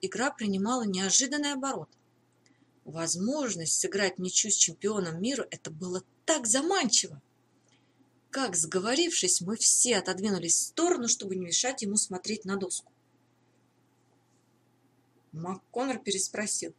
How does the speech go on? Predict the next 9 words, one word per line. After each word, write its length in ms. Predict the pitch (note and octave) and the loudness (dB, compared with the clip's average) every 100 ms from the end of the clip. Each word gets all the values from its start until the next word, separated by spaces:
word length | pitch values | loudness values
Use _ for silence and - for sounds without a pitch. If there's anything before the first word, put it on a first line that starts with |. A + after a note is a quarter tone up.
| _ - _ _ | _ -20 _ _
«Значит, 580 | D#3 D3+ F#3 G3 - - | -6 -2 0 2 2 2
короля 580 | - F#3 F#3+ G3+ F#3 D#3+ | -2 2 4 6 4 4
с 320 | - - - _ - | 2 2 0 _ -14
Г 340 | D#3+ F#3 E3+ | 2 4 4
восемь 560 | D3+ G3+ D#4+ - D4+ D4+ _ - | 2 2 4 4 0 -6 _ -12
на 200 | D#3+ E3 | -8 -6
Х 280 | - G3+ G3 | -2 4 6
семь?» 400 | - E4+ C#4+ C#3+ _ _ _ _ _ _ _ _ _ _ - | 6 6 2 0 _ _ _ _ _ _ _ _ _ _ -10
«Конечно, 840 | D#3+ D#3+ E3+ G3 F3 D3 - | -6 -4 0 2 4 6 4